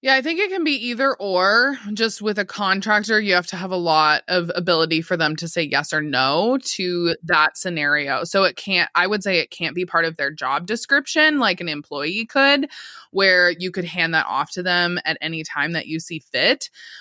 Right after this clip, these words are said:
For contractors in that respect, you would really need to be very clear and probably have it in writing that, "Hey, this is occurring. Are you available to do this?" And not make them say yes.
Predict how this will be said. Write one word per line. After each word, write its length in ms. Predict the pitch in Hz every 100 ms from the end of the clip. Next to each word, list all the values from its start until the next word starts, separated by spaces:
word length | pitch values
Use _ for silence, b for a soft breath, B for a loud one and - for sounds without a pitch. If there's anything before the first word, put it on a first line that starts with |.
| B
For 460 | - 220 202 196 -
contractors 800 | - 220 262 269 226 214 196 180
in 80 |
that 180 | 175 160
respect, 500 | 160 165 180 165 -
you 140 | 180 170
would 220 | 170 160
really 300 | 185 190 185
need 260 | 175 156
to 100 | 160
be 460 | 160 165 156 156 151 - -
very 420 | 180 220 262 208
clear 300 | - 208 196
and 100 | 175
probably 380 | 240 302 220 202
have 220 | 214 196
it 80 | 165
in 120 | 139
writing 520 | 151 151 135 98 110 _ -
that, 400 | 170 165 160 -
"Hey, 540 | - 226 226 220 214 -
this 280 | 180 175 170
is 220 | 165 -
occurring. 800 | 170 - - 214 196 190 185 185 - -
Are 160 | 180 190
you 240 | 214 214
available 580 | 196 175 170 170 165 160
to 160 | - 156
do 220 | 151 160
this?" 560 | 240 339 392 - - _ _ -
And 260 | 196 196
not 320 | 180 180 185 - _
make 540 | 190 185 180 170 160
them 220 | 151 139
say 220 | 143 135
yes. 580 | 120 101 - - - -